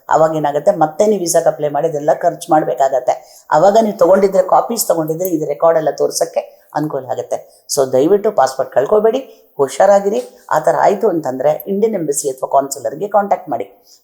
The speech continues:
ಮತ್ತೆ ಮುಖ್ಯವಾಗಿರುವಂಥ ಇನ್ಫಾರ್ಮೇಶನ್ ಇನ್ನೊಂದು ಹೇಳ್ತೀನಿ, ಏನಂದ್ರೆ ಸಾಧಾರಣ ಫಾರಿನ್‌ಗೆ ಹೋದ್ರೆ, "ಓ ನನಗೆ ವೀಸಾ ಆಗೋಗಿದೆ, ನಾನು ಯಾರು ಅಂತ ಗೊತ್ತು", ಆ ಥರದ್ದೆಲ್ಲ ತಿಳ್ಕೊಬೇಡಿ.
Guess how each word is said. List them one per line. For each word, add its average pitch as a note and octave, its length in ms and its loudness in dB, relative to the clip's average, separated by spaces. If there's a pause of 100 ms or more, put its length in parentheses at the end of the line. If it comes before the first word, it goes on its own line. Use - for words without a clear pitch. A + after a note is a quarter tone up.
ಮತ್ತೆ - 680 -2
ಮುಖ್ಯವಾಗಿರುವಂಥ G3+ 880 0
ಇನ್ಫಾರ್ಮೇಶನ್ D#3 680 -4
ಇನ್ನೊಂದು E3 320 -4
ಹೇಳ್ತೀನಿ, B2+ 800 -8
ಏನಂದ್ರೆ D3+ 720 -2
ಸಾಧಾರಣ G#3+ 460 2
ಫಾರಿನ್‌ಗೆ G3 440 2
ಹೋದ್ರೆ, F3 280 4
"ಓ E3+ 180 2
ನನಗೆ D#3 260 2
ವೀಸಾ F3+ 240 0
ಆಗೋಗಿದೆ, D#3 760 0
ನಾನು E3+ 180 2
ಯಾರು A#3 220 4
ಅಂತ D#3+ 220 0
ಗೊತ್ತು", C#3+ 560 -4
ಆ D#3 60 2
ಥರದ್ದೆಲ್ಲ D3+ 400 -2
ತಿಳ್ಕೊಬೇಡಿ. G3+ 640 0